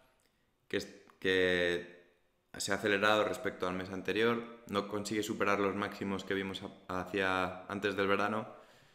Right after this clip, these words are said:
pero aún así siguen siendo nivel bastante bueno, más relacionado con el sector industrial, y sigue, vemos que todo este acelerón desde principios del dieciséis,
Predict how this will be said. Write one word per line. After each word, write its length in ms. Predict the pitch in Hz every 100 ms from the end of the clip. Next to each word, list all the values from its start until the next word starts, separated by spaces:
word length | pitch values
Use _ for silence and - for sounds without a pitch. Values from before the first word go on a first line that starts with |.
| _ _ _ _ _
pero 160 | 101 98
aún 100 | 95
así 220 | 92 104
siguen 200 | 104 101
siendo 1080 | 104 98 95 92 90 85 80 - - - _
nivel 340 | 95 98 101 98
bastante 400 | 95 - 98 92
bueno, 420 | 98 104 104 - - - _ _ _ _ _ -
más 220 | - 98 98
relacionado 600 | 101 101 98 101 98 92
con 160 | 98
el 120 | 95
sector 360 | 92 98 - 98
industrial, 840 | 95 90 - 104 104 107 - - - - _ _ _ _ _ -
y 80 | -
sigue, 460 | - 98 95 90 85
vemos 300 | 87 95 95
que 120 | -
todo 260 | - 98 98
este 220 | 92 -
acelerón 580 | 90 87 - 87 87 90
desde 200 | 87 87
principios 500 | 90 87 117 92 87
del 100 | 87
dieciséis, 600 | 87 87 87 95 98 -